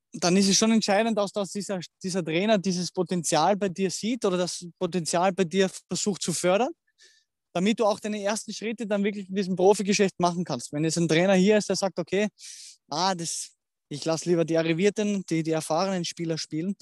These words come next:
dann ist es natürlich schwierig für einen jungen Spieler irgendwie Fuß zu fassen.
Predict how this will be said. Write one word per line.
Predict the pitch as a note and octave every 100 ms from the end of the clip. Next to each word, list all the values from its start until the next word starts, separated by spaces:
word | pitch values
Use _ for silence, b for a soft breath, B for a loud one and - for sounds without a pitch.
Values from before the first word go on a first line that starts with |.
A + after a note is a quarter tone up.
| B B B B _ _
dann | D#3
ist | F3
es | F#3
natürlich | G3 F3+ G3 -
schwierig | E3+ G#3 A3+ -
für | G3+
einen | F#3+ F3+
jungen | G3+ G#3
Spieler | - G3 G#3+
irgendwie | G3 G3 F3+
Fuß | - A3
zu | - F#3
fassen. | C#3 - F#3+